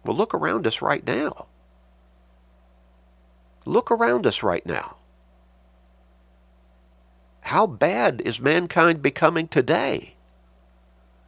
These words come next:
Wickedness, evil, rejection of God's word. Even in our nation, which has remained something of a bastion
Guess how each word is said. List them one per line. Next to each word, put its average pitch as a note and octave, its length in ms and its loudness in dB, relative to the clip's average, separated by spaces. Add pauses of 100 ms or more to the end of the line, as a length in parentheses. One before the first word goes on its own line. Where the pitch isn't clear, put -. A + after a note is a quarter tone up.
(300)
Wickedness, F3+ 760 0
evil, C3 540 0 (1120)
rejection B2+ 880 2
of G2 260 4
God's C3 580 6
word. C3+ 720 2 (1160)
Even G3+ 360 4
in C#3 280 -2
our F#3 340 4
nation, D#3 720 0 (960)
which C3+ 280 4
has A#2 300 6
remained B2+ 520 2
something C#3 540 0
of G2+ 200 4
a G2 160 4 (300)
bastion C3 1000 2